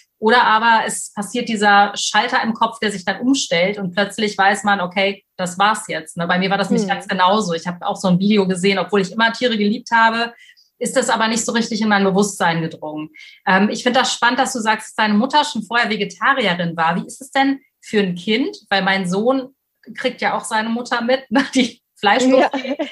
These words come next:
Speaker 1: Wie ist das für ein Kind, groß zu werden mit jemandem, der vegetarisch oder vegan lebt? Also hat sie dich eher genervt oder, ähm, fandest du das cool oder wie war so deine Haltung dazu?
Speaker 2: Ich fand's tatsächlich eher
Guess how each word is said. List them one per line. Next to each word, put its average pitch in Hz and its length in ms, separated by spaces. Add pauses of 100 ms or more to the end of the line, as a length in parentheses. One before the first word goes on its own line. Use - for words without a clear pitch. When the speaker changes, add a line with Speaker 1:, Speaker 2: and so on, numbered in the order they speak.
(120)
Speaker 1:
Wie 254 60
ist 277 140
das 339 160
für 320 120
ein 254 120
Kind, 285 340
groß 226 380
zu 233 160
werden 208 320
mit 202 140
jemandem, 214 560
der 202 240
vegetarisch 202 680
oder 202 220
vegan 190 420
lebt? 160 380
Also 180 420 (840)
hat - 220
sie 277 100
dich 202 160
eher 208 160
genervt 208 720
oder, 226 400
ähm, 233 440 (100)
fandest 220 320
du 196 40
das 190 200 (140)
cool 320 220
oder 247 260
wie 226 100
war 220 140
so 202 80
deine 196 320
Haltung 175 260
dazu? 175 500 (1080)
Speaker 2:
Ich 226 180
fand's 269 340
tatsächlich 262 640
eher 220 260